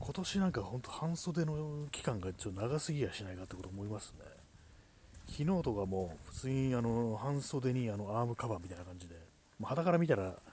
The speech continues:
ね、な-、長袖みたいに見えるからいいだろうみたいな感じで、普通に半袖だとさすがに寒くないのかな、なんていうふうに思われたりするかなと思って、まあ、人にどう思われるかってことはそんなにね、どうでもいいんですけども、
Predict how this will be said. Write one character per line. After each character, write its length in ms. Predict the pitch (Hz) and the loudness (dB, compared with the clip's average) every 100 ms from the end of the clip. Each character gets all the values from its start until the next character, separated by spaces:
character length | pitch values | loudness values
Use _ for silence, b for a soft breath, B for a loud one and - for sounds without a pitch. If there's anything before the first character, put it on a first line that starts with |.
| B B B - | B B B -8
ね、 160 | 92 85 | -8 -6
な-、 60 | 98 127 | -6 -4
長 180 | 120 127 | -2 2
袖 140 | 143 | 2
み 100 | 143 | 2
た 100 | 117 | 0
い 20 | |
に 120 | 104 | 0
見 80 | 104 | 2
え 40 | 117 | 2
る 80 | |
か 80 | 110 | 2
ら 60 | 95 | 0
い 40 | |
い 20 | |
だ 100 | 107 | 0
ろ 60 | 90 | -2
う 40 | |
み 60 | 90 | -4
た 80 | 85 | -10
い 40 | |
な 80 | - - B B B B - | -16 -20 B B B B -6
感 140 | 110 | -4
じ 140 | 98 98 | -4 -2
で、 240 | 95 95 - - - - | -2 -2 -8 -20 -20 -12
普 60 | - | -4
通 120 | 165 | 0
に 80 | 147 | 2
半 160 | 160 | 2
袖 160 | 151 151 139 | 2 0 2
だ 80 | 147 | 0
と 260 | 98 82 85 | 0 -6 -8
さ 140 | - | -4
す 120 | 107 | -2
が 100 | 135 | 2
に 180 | 127 127 | 2 2
寒 240 | 120 127 | 0 0
く 80 | 135 | 2
な 120 | 139 | 2
い 80 | 127 | 2
の 80 | 87 | 0
か 200 | 76 82 | -6 -14
な、 540 | 90 90 92 - - | -14 -14 -16 -18 -6
な 20 | 101 | -6
ん 40 | |
て 100 | 98 | -4
い 40 | |
う 40 | 92 | -8
ふ 20 | |
う 40 | |
に 60 | 92 | -6
思 180 | 107 123 | -2 2
わ 60 | |
れ 80 | 123 | 2
た 60 | 95 | 0
り 180 | 92 98 B B B B B B - - | -6 -10 B B B B B B -20 -8
す 180 | - | 0
る 60 | 131 | 0
か 120 | 117 | 2
な 80 | 104 | -2
と 80 | 98 | -4
思 100 | 98 | -8
っ 20 | |
て、 300 | - 92 82 - - - | -8 -10 -10 -16 -20 -14
ま 80 | - | -12
あ、 20 | |
人 140 | 101 156 | -6 0
に 140 | 151 | 2
ど 100 | 143 | 4
う 40 | 139 | 4
思 120 | 107 | 2
わ 80 | - | -2
れ 60 | |
る 100 | 113 | -2
か 80 | 107 | -4
っ 20 | |
て 80 | 101 | -8
こ 100 | 95 | -8
と 80 | 95 | -8
は 60 | 92 | -8
そ 120 | 110 | -6
ん 40 | |
な 80 | 113 | -4
に 280 | 110 107 104 | -2 -2 0
ね、 220 | 104 87 - 104 | -2 -2 -12 -8
ど 140 | 104 | -2
う 20 | |
で 60 | 110 | 0
も 60 | 123 | 0
い 20 | |
い 20 | |
ん 40 | |
で 60 | 98 | 0
す 100 | - | -2
け 80 | 87 | -4
ど 100 | 85 | -12
も、 260 | 85 78 | -14 -16